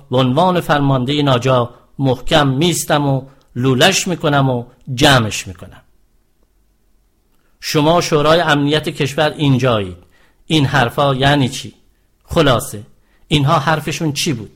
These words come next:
می‌گفتن اگر نیروی انتظامی می‌خواد وارد کوی دانشگاه بشه، باید مجوز شورای امنیت کشور را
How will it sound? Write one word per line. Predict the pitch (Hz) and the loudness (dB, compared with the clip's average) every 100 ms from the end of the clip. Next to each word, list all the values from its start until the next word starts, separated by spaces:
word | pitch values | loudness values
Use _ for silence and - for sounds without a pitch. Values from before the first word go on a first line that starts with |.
| _ _ _ _ - | _ _ _ _ -4
می‌گفتن | 156 160 196 185 175 160 156 | 0 2 0 0 -2 -2 -2
اگر | 170 170 | -2 -2
نیروی | 160 143 160 180 | -2 -2 -2 -2
انتظامی | 151 139 139 143 135 156 | -2 -2 -2 0 0 0
می‌خواد | 165 - 131 131 | -2 0 -2 -2
وارد | 139 135 131 131 | 0 0 -2 -6
کوی | - 139 127 | -6 -6 -2
دانشگاه | 127 120 113 131 123 | 0 -2 -4 -2 -2
بشه، | 120 120 151 160 160 - _ _ - | -2 -2 -2 -2 -6 -20 _ _ -2
باید | 139 147 139 | 2 2 0
مجوز | 139 143 127 127 151 | -2 0 0 0 -4
شورای | 143 147 123 135 143 | -4 -4 -2 0 0
امنیت | 127 120 120 131 156 | -2 -2 -2 -4 -6
کشور | 131 113 135 131 | -6 -4 0 0
را | 127 120 | 2 -2